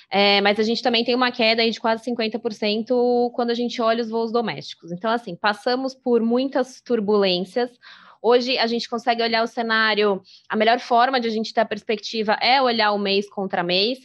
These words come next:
né? Acho que o efeito comparativo do ano contra ano, ele serve muito mais pra balizar onde a gente está com relação ao, ao cenário que a gente gostaria, mas a gente vem acompanhando os crescimentos aí mês contra mês.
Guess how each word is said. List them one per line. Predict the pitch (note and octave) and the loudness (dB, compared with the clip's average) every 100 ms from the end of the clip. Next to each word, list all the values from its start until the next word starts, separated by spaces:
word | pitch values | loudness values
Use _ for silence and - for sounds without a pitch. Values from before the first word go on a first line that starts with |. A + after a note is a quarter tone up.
| _ | _
né? | F3 F#3+ G#3+ | -2 0 2
Acho | F3+ F3 - | 0 -4 -8
que | A3 G#3 G3 G3 | -6 -4 -4 -2
o | G#3 | -2
efeito | G#3 A#3 A3 | 0 -2 -4
comparativo | A#3 A3+ G#3+ G#3+ - A3 | -4 -2 -2 -2 -6 -8
do | G#3 A3 | -4 -2
ano | G#3+ G#3+ | -2 -4
contra | G#3+ G#3+ G#3+ G#3 | -6 -4 0 2
ano, | G#3 G#3+ G3+ G3 - - | 4 2 0 -6 -14 -8
ele | G3 G#3+ | -2 0
serve | A#3 G#3+ G#3+ | 2 0 0
muito | A3 A#3 | -2 -2
mais | A#3+ A#3 | -2 -2
pra | A#3 A#3 | -2 -2
balizar | G#3+ A3 A3 G#3+ G#3+ G3+ F#3+ F3+ - - | 0 0 -2 -2 0 2 2 0 -2 -2
onde | A#3 C4+ | -2 0
a | C4 | -2
gente | A#3+ A3+ A3 | -2 -4 -8
está | G3 - G#3+ A3 G4+ - _ G#3 _ | -10 -4 0 2 0 -6 _ -20 _
com | A3 | -4
relação | A3 G#3+ G#3 G#3 A3+ G#3+ | -2 0 0 -2 -2 2
ao, | G#3 G3+ F#3+ - - - | 2 2 0 -4 -16 -6
ao | G#3+ | -4
cenário | - A#3 A3 G#3+ G#3+ | -2 0 2 0 -2
que | A3 | -4
a | |
gente | A3 G#3+ | -4 -4
gostaria, | G#3 G#3+ C4+ B3 B3+ C#4+ | -6 -4 -2 -2 -2 -4
mas | D4+ D4+ | -6 -6
a | |
gente | D4+ D4 C#4 | -8 -8 -6
vem | C#4 | -6
acompanhando | D4 C#4 C#4 C4 C4 | -6 -8 -6 -6 -6
os | C4 | -8
crescimentos | C#4 B3+ B3 A#3+ A3+ C4 B3+ | -6 -8 -6 -6 -4 -4 -4
aí | A#3 B3 | -4 -2
mês | B3+ A#3 B3 B3 | -2 -2 -4 -6
contra | B3+ C4 D4+ | -6 -4 -4
mês. | D#4 G#3 G#3 C4+ | -2 0 -2 -4